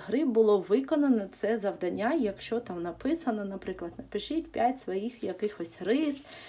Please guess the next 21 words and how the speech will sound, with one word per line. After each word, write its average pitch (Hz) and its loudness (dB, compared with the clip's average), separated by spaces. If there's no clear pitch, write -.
от, 185 -2
«Напишіть 220 0
п'ять 254 4
пунктів 277 2
відпочинку, 202 -2
доступного 190 -2
вам 208 -2
на 208 -4
сьогодні». - -8
Поки 330 4
гравець 254 0
не 202 -2
виповне 185 -2
це 202 0
завдання, 180 -4
гра 214 0
не 196 0
йде 208 0
далі, - -2
всі 294 -4
чекають. - -12